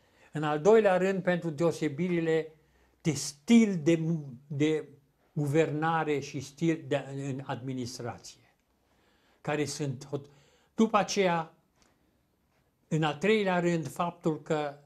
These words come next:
ă, foarte mulți opozanți de ai Partidului Liberal acuză Partidul Liberal cu lucruri foarte grave, dintre care lipsa de pregătire a războiului,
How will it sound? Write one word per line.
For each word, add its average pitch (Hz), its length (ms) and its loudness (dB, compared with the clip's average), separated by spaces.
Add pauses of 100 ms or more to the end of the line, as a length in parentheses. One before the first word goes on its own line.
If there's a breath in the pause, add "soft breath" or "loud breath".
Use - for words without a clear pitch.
(220)
ă, 127 300 -10 (540)
foarte 214 640 0
mulți 151 580 -2
opozanți 143 1040 -2
de 127 60 -2
ai 123 120 -4
Partidului 127 600 -6
Liberal 123 720 -6 (540 soft breath)
acuză 160 600 -4
Partidul 135 560 -6
Liberal 123 600 -6
cu - 120 -6
lucruri 170 400 -2
foarte 165 420 -4
grave, 131 440 -2
dintre 123 400 -10
care 135 460 -6 (400 soft breath)
lipsa 175 380 -2
de 147 140 0
pregătire 139 680 -4
a 127 100 -4
războiului, 113 880 -8